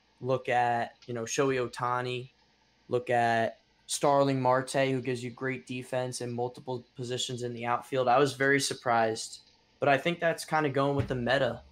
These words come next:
of this year. The, the power meta is back, especially with Perfect Perfect,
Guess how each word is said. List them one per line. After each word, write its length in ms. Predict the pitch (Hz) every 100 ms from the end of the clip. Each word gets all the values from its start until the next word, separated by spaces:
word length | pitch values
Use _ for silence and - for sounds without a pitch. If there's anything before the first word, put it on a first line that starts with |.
| -
of 200 | 113 123
this 240 | 123 -
year. 160 | 131 123
The, 280 | 117 117 117 _ _ -
the 80 | 120
power 420 | - 131 131 131
meta 340 | 127 127 131
is 160 | 123 113
back, 580 | - 113 117 139 - - _ _ _ -
especially 500 | - 135 123 - 131
with 200 | 120 -
Perfect 420 | 131 123 120 113
Perfect, 600 | - 120 - 143 151 -